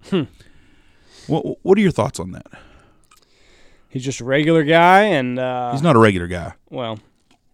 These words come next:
Speaker 1: he proved that he is.
Speaker 2: He has the needs of a regular guy.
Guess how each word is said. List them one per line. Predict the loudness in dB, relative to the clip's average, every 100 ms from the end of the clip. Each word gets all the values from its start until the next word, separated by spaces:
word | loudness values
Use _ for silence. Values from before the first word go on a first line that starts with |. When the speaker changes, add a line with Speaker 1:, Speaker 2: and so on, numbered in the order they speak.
| _ _ _
Speaker 1:
he | -10
proved | -4 -2 -2
that | -2 -4
he | -4
is. | -6 -8 -14 -16 2
Speaker 2:
He | 6
has | 8 8
the |
needs | 6 8 6
of | 0
a |
regular | -2 -2 -6
guy. | -12 -14